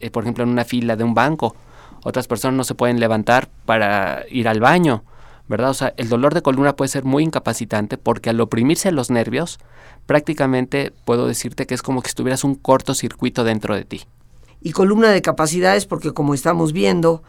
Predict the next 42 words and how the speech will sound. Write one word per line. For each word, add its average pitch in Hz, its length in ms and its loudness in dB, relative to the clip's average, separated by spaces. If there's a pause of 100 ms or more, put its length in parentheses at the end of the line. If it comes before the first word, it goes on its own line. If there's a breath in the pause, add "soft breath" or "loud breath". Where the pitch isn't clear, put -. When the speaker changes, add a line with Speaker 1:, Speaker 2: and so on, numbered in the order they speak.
(280 soft breath)
Speaker 2:
ya 156 140 4
nos 160 160 2
decía 143 640 0 (440 soft breath)
Alberto, 170 600 2
así 143 240 -4
le 143 120 -2
llamamos 147 360 -2
por 123 140 -6
su 123 120 -8
primer 135 280 -4
nombre 143 300 -2
con 123 180 -6
todo 139 140 -2
respeto 123 400 -6
y - 40 -18
con - 140 -12
todo 123 180 -4
cariño. 156 440 -2 (160)
Speaker 1:
Claro, - 200 -18 (140)
muchas 107 220 -16
gracias, 110 220 -14
igualmente. 113 460 -10 (380 soft breath)
Speaker 2:
Pues 196 180 4
hay 254 160 8
gente 285 400 0
que, 170 640 0 (320)
que 175 140 0
no 214 140 2
puede 262 220 6
ni 175 120 2
dormir 160 560 4
porque 147 280 0
no 185 200 2
soporta 214 840 4
estar 156 440 0
en 151 140 0
la 139 100 -4
cama 175 380 0
por 139 180 -2
el 131 160 -6
tremendo 156 840 0
dolor. 170 480 4